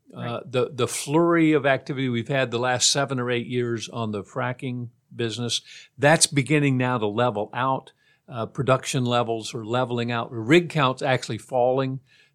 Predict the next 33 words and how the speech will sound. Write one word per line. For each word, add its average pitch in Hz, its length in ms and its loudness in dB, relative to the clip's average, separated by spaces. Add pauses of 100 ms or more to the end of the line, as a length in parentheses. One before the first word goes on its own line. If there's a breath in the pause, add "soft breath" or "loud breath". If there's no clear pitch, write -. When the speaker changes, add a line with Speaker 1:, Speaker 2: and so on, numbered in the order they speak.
(140)
Speaker 1:
partly 156 480 6
because 127 460 2
of 101 100 -4
the 110 80 -8
price 131 520 2 (140)
not 123 360 -2
going 117 300 0
up, 113 300 -6
partly 139 400 0
because 120 380 -6
of 104 80 -14
increased 113 520 -6
efficiency 123 760 -2
and 101 140 -8
technology, 120 880 -6 (560 soft breath)
uh, 110 200 -6
so 131 260 2
that 107 200 -4
the, 113 340 -4
the 120 120 -8
current, 156 460 0 (360)
uh, 107 440 -4 (120)
wells 131 500 2
being 110 300 -2
drilled 120 380 0
are 104 100 -2
far 123 300 -2
more 117 220 -4
efficient 123 520 -4
and, 110 240 -10
and 117 140 -4
more 117 160 -4
productive 127 680 -6